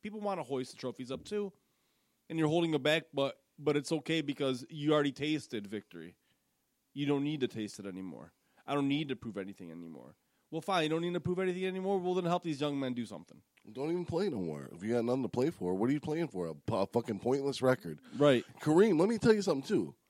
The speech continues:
Speaker 1: Oh, I
Speaker 2: You're
Speaker 1: love
Speaker 2: going for
Speaker 1: Kareem.
Speaker 2: Kareem's record, right? What was Kareem doing in his final years? Winning fucking titles, dude. It, well, he wasn't just playing for the records and all.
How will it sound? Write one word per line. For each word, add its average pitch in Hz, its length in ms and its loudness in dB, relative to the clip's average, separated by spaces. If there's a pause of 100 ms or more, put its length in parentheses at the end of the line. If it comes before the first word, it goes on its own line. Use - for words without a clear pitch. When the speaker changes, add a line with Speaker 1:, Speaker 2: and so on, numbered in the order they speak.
Speaker 1:
Oh, 95 180 0
I - 20 4
Speaker 2:
You're 151 160 10
Speaker 1:
love - 40 -2
Speaker 2:
going 214 220 4
for 156 140 4
Speaker 1:
Kareem. 170 400 4
Speaker 2:
Kareem's 120 80 0
record, 123 420 4
right? 95 300 4 (380)
What 196 180 6
was 277 140 0
Kareem 156 440 6
doing 104 260 0
in 92 120 -2
his 85 100 -6
final 101 340 0
years? 90 440 -2 (400)
Winning 151 340 6
fucking 139 400 4
titles, 120 460 6
dude. 110 280 0 (520)
It, 131 60 4
well, 156 100 6
he 180 100 6
wasn't 202 320 8
just 147 160 -2
playing 165 300 4
for 151 140 -6
the 131 120 6
records 135 600 0
and 131 80 2
all. 131 240 6